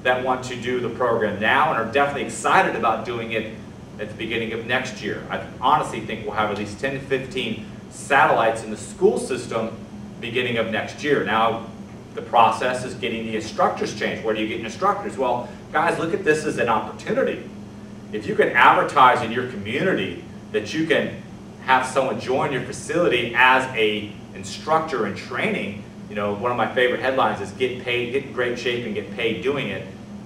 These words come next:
People are looking for additional revenue, so now you can utilize that. Realize your certification cost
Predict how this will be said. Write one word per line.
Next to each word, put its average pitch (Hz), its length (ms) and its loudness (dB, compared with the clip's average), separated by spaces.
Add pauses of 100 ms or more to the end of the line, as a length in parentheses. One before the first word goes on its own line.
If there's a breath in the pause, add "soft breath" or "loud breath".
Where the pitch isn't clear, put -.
People 196 280 4
are 143 120 8
looking - 360 0
for 120 200 0
additional 120 380 -2
revenue, 110 400 4
so 110 140 -6
now 131 260 6
you 123 180 2
can - 140 -8
utilize 120 480 4
that. 104 200 0
Realize 170 360 2
your 190 80 -2
certification - 760 -2
cost - 400 2